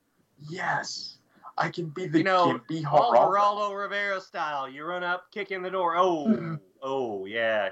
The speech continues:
Speaker 2: yeah, never mind.
Speaker 1: My cane's, well, my cane can be like a battering ram, and I can just right through that motherfucker. That's, I, I think that's a good idea.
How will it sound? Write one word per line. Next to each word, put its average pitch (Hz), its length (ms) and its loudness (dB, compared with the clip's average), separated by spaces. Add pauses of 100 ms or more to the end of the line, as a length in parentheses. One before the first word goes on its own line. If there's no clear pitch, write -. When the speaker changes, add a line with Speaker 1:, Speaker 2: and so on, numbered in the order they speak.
Speaker 2:
yeah, 107 240 -4
never 107 120 -12
mind. 95 260 -8 (1000)
Speaker 1:
My 127 200 -2 (140)
cane's, 165 440 -12
well, 143 180 6
my 131 140 2
cane 165 340 -12
can 139 160 -14
be 120 160 -12
like 117 220 -6
a 117 60 -8
battering 120 600 -2
ram, 113 360 -12
and - 100 -16
I - 100 -14
can - 120 -20
just - 220 -20 (1500)
right - 240 -14 (100)
through 123 240 -18
that - 240 -10
motherfucker. - 600 -14 (4000)
That's, - 360 -18 (180)
I, 117 160 -2
I - 140 0
think - 240 -10
that's - 240 -8
a - 40 -20
good - 160 -10
idea. - 420 -12